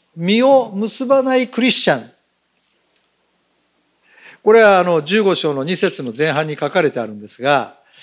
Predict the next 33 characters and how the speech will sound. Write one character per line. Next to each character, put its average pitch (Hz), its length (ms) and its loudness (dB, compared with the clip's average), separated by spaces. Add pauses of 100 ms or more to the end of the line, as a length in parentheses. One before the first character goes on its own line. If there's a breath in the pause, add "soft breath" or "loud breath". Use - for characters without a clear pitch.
(260 loud breath)
「私 254 440 2
の 233 200 2
枝 202 260 2
で 196 160 2
実 185 200 -2
を 233 120 6
結 220 280 -4
ば 233 140 0
な 220 120 0
い 214 80 0
者 196 220 -2
は 143 120 -2
皆、 214 420 -2 (220 loud breath)
父 - 280 -4
が 202 120 2
そ 175 180 -4
れ 214 120 6
を 214 180 6
取 214 300 -2
り 269 60 -2
除 240 360 -2
き」 247 180 -8
っ - 20 -20
て - 260 -12
書 135 100 -6
い 131 60 -4
て 127 100 -10
あ - 20 -10
る 95 80 -18
ん - 60 -20
で - 60 -20
す - 100 -20
ね。 202 280 -8